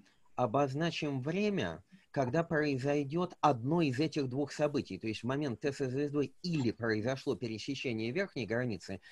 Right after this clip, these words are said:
или нижней. Мы только не знаем чего. Кстати,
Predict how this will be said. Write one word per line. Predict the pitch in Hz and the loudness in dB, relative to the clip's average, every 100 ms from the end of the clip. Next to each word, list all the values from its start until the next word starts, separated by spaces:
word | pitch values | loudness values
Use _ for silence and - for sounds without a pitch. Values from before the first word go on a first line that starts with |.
| - - | -12 2
или | 147 160 | 4 4
нижней. | 175 127 101 | 2 0 0
Мы | 101 | -2
только | 113 139 135 | -2 -4 -2
не | 139 | -2
знаем | 127 143 123 | 0 0 0
чего. | - 160 151 82 - _ _ _ - - - - | -2 -2 -2 -4 -8 _ _ _ -20 -20 -20 -14
Кстати, | - 170 143 98 | 0 2 2 -2